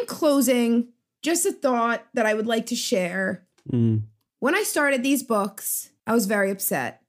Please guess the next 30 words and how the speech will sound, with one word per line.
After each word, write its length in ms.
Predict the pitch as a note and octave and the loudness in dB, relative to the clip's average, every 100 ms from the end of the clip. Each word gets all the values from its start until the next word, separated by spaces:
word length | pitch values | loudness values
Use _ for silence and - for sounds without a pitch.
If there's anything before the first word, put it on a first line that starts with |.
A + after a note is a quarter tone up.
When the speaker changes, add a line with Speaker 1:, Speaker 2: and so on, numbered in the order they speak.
| _ | _
Speaker 1:
I 100 | - | -2
was 100 | A#3+ | 0
excited 680 | A#3+ - C4 B3+ D#4 C4 - | 0 0 2 2 2 -2 -6
to 100 | - | -2
do 120 | A3 | 2
it 20 | A#3 | 2
with 140 | B3+ | 2
my 100 | C4+ | 0
friends, 600 | C4 B3 A#3 A#3+ A#3 - _ | 2 0 4 4 4 -2 _
but 120 | - A3 | -2 0
I 100 | A#3 | 4
also 320 | B3 B3 A#3+ | 2 2 2
was 160 | A3+ | 4
like, 180 | B3 A3+ | 2 2
"This 140 | B3+ G3+ | 0 0
is 160 | A3+ | 0
the 80 | A#3+ | 0
worst 480 | G#3+ A3 A3+ - - | 0 0 0 -4 -8
thing 480 | - B3 G#3 F#3 G3 | -2 -2 0 -2 0
that 100 | G3 | 0
I 80 | |
could 200 | G3 - | 0 0
have 120 | G#3 - | -2 -2
committed 380 | G3+ G3 F3+ | 0 0 -2
myself 460 | - E3 F#3 F#2 - | -4 -4 -4 -8 -6
to." 280 | - - F#3 - _ | -6 -6 -10 -14 _
Speaker 2:
Yeah. 220 | G#2+ G#2 - _ _ | -4 -4 -8 _ _
Speaker 1:
And, 560 | C#4 C4 B3 A#3+ A#3+ A#3+ - _ _ | 0 2 4 6 4 2 -10 _ _
you 80 | D4+ | 0
know, 540 | F4 C#4 B3 A#3+ A#3+ | 2 4 4 4 2